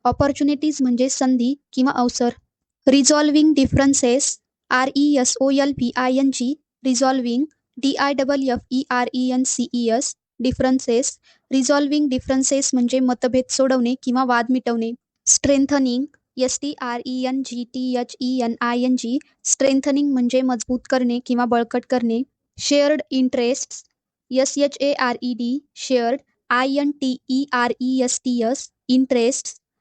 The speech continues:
शेअर्ड इंटरेस्ट म्हणजे समान हितसंबंध किंवा एकत्र उद्दिष्टे. इंक अ डील म्हणजे करारावर स्वाक्षरी करणे किंवा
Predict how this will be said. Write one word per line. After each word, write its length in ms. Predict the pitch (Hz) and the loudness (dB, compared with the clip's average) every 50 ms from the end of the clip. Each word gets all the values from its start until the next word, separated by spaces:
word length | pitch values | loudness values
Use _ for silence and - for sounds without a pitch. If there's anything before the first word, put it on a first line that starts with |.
| _ _ _ _ | _ _ _ _
शेअर्ड 400 | - - 277 277 269 277 302 285 - - | -6 0 2 2 4 2 2 0 -2 -2
इंटरेस्ट 540 | 262 262 254 254 - 269 277 285 - - - | 0 0 0 2 2 0 0 0 -2 -4 -4
म्हणजे 400 | 262 247 240 233 220 254 240 269 - - _ _ - | -2 0 0 0 0 0 -2 -2 -4 -6 _ _ -6
समान 360 | - - 262 254 269 277 277 277 | -2 0 0 0 2 0 0 0
हितसंबंध 580 | 269 247 - - - 247 247 247 254 240 233 240 240 285 - _ _ _ _ | -2 -2 -2 -2 -2 0 0 2 0 0 0 0 -2 -4 -6 _ _ _ _
किंवा 220 | - 262 254 277 - - | 0 2 2 2 2 2
एकत्र 440 | 262 254 254 - 262 262 - 285 | 0 0 2 0 -2 0 2 0
उद्दिष्टे. 540 | 262 262 226 214 254 247 - - 254 240 240 - - _ _ _ | 0 0 0 0 -2 -2 0 0 -2 -2 -2 -4 -8 _ _ _
इंक 380 | - 277 262 285 302 320 320 - - _ | 2 4 4 6 6 4 4 0 0 _
अ 140 | 262 262 262 | 2 4 4
डील 400 | 240 226 269 254 240 233 240 294 - _ _ _ _ _ _ _ _ _ _ | 4 4 2 4 4 4 2 0 0 _ _ _ _ _ _ _ _ _ _
म्हणजे 380 | 254 262 254 247 - 247 247 240 - _ | 2 4 4 4 4 2 0 0 0 _
करारावर 440 | - 262 254 254 254 262 262 262 294 | 0 2 2 4 2 2 2 0 0
स्वाक्षरी 480 | 302 - - 240 233 - - 262 254 254 - | 0 0 0 0 -2 -2 -2 -2 -2 -2 -2
करणे 360 | - 269 262 247 233 233 254 285 - _ - | -2 -2 -2 0 -2 -2 -4 -6 -8 _ -4
किंवा 200 | 254 240 254 | -2 -2 -2